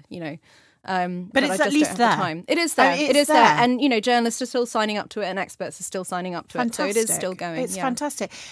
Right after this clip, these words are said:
Speaker 2: And it wasn't long after this that you embarked on the next sort of campaign for change.
Speaker 1: Mm-hmm.
Speaker 2: After s-, discovering, and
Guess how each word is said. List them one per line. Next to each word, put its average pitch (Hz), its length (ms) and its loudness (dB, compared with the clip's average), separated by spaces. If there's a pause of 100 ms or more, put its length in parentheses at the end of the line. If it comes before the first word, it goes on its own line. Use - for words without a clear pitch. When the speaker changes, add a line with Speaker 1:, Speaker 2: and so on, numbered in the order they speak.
(160)
Speaker 2:
And 262 80 6
it 285 80 6
wasn't 320 260 2
long 320 260 0
after 240 340 -2
this 170 380 -4
that - 180 -8
you 214 160 -4
embarked 208 520 -2 (100)
on 220 100 -2
the 208 80 -2
next - 680 -2 (300)
sort - 180 -10
of - 140 -14
campaign 160 540 -6
for - 100 -18
change. - 560 -12
Speaker 1:
Mm-hmm. 208 400 -6
Speaker 2:
After 294 280 4
s-, - 180 -4 (120)
discovering, 220 840 0 (180)
and 180 360 -8